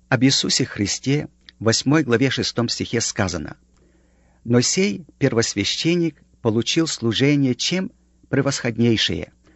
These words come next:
чем лучшего он ходатай завета,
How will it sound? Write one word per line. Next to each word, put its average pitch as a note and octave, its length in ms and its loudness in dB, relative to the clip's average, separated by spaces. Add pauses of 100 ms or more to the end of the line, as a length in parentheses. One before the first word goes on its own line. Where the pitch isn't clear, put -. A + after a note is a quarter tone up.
(220)
чем B2+ 280 0
лучшего E3 680 -2
он B2 180 0
ходатай A2+ 480 -2
завета, G2+ 520 -2